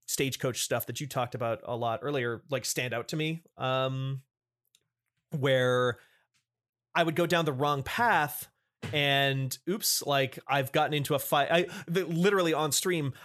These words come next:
I got, uh, I went to a thing where it's like, I took my eyes off of my stagecoach for a second and immediately went down a path on my first, uh, uh, crossroads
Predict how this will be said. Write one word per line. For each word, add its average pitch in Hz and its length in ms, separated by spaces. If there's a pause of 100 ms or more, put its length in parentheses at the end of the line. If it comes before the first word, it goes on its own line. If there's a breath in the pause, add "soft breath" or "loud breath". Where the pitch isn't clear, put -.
I 156 120
got, 147 340
uh, 151 320
I 156 60
went 160 180
to 156 80
a 143 40
thing 143 180
where 135 200
it's 131 160
like, 135 220
I 139 60
took 175 220
my 139 220
eyes 139 240
off 131 140
of 117 160 (100)
my 131 220
stagecoach 135 400
for - 100
a 123 40
second 127 320
and 135 100
immediately 139 460
went 127 180
down 127 160
a 110 60
path 139 400 (260 loud breath)
on 139 140
my 123 100
first, - 640 (360 soft breath)
uh, 135 40
uh, 117 1000
crossroads 135 640